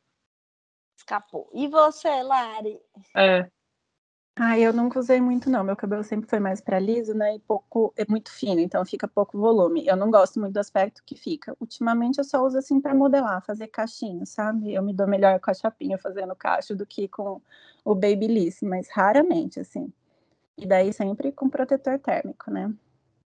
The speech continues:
Speaker 1: Maravilhoso.
Speaker 2: Sim, super importante.
Speaker 1: É super importante. E em relação à temperatura da água, minha gente, a gente sempre pede, né, pros pacientes não lavarem o cabelo com a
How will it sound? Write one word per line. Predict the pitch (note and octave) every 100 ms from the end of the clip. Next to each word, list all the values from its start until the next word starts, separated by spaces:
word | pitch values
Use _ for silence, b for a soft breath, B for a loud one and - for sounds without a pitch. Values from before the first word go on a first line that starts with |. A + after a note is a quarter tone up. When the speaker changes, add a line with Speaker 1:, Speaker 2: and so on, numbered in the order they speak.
| _ _ _ -
Speaker 1:
Maravilhoso. | E3 E3 E3+ E3 D#3+ G#3+ B3+ G#3+ F#3 G#3
Speaker 2:
Sim, |
super | F#3+ F#3
importante. | F#3+ G#3 F3 - - - - -
Speaker 1:
É | F#3+
super | - F#3+ G3 F3
importante. | F#3 B3 C4 - - _ - B B B B B -
E | G#3 G#3 G#3+ G#3+ G#3+ A3+
em |
relação | C4+ C#4+ B3+ B3 A#3+ C4
à | B3+
temperatura | B3+ B3+ B3+ B3 B3 B3+ C4+
da | B3
água, | C#4 B3+ G3+ E3 D#3+
minha | E3+ F3
gente, | F3+ G#3+ F3+ E3+
a | G3+
gente | G#3+ -
sempre | C#4 D4 G#4+ -
pede, | E3+ F3 F3+
né, | F#3+ G3
pros | - A#3+
pacientes | - A3 - G#3+ G#3 G#3
não | A3+ G#3+
lavarem | G#3+ G#3 G#3 G#3
o |
cabelo | G#3+ G#3+ F#3 F#3+
com | G#3
a | A3+